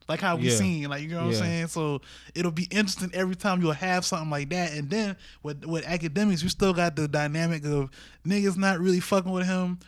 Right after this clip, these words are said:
Speaker 1: on all generations 'cause of what he put on YouTube. So anything can happen, like, you know what I'm saying? Like, granted, with the Vic Mensa shit, with the Wale shit, that's,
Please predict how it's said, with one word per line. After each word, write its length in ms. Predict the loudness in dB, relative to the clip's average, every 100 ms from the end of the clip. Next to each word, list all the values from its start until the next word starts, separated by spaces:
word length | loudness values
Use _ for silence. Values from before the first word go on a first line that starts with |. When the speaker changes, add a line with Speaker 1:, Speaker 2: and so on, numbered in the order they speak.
| -8
Speaker 1:
on 280 | -2 0 -2 -2
all 220 | 0 0
generations 580 | 0 0 2 2 0 -2
'cause 240 | -4 -4
of 60 | -4
what 140 | -4
he 80 | -6
put 180 | -4 -2
on 160 | 0 0
YouTube. 480 | 0 2 0 -2 -8 _ _ _ -20 -12 0
So 240 | 2 4 4
anything 360 | 4 6 4
can 120 | 4 2
happen, 440 | 4 4 4 0
like, 160 | 0 4
you 160 | 6
know 80 | 8
what 40 | 6
I'm 60 |
saying? 300 | 4 0 2
Like, 260 | 2 0 -2 -6 -20 -20 -12 2
granted, 320 | 6 6 6
with 140 | 2
the 60 | 2
Vic 220 | 0 0
Mensa 360 | 0 -2 -2 -2
shit, 320 | 0 0 -2 _ _ _ _ -8
with 120 | -4
the 80 | 0
Wale 400 | 2 2 2 0
shit, 280 | 2 0 2
that's, 220 | 0